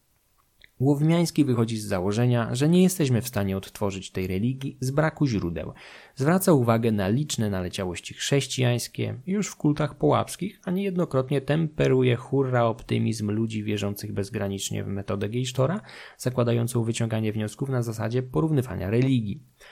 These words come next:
Prywatnie bardziej skłaniam się ku czemuś, co nazwałbym szkołą Gejsztora, ale poglądy Łowmiańskiego są nie tyle alternatywą, co przeciwwagą unaoczniającą słabe strony teorii tego pierwszego.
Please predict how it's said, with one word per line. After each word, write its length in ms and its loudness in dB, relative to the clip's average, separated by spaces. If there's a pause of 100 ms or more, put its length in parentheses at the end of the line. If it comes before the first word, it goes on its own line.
(380)
Prywatnie 460 4
bardziej 420 6
skłaniam 400 4
się 120 0
ku 120 2
czemuś, 360 0
co 140 -6
nazwałbym 520 -2
szkołą 380 -2
Gejsztora, 540 4
ale 220 -2
poglądy 560 0
Łowmiańskiego 760 0
są 360 -6
nie 140 -6
tyle 260 -2
alternatywą, 920 0
co 200 -10
przeciwwagą 920 0
unaoczniającą 1200 -2
słabe 400 0
strony 460 -4
teorii 460 0
tego 340 -6
pierwszego. 640 0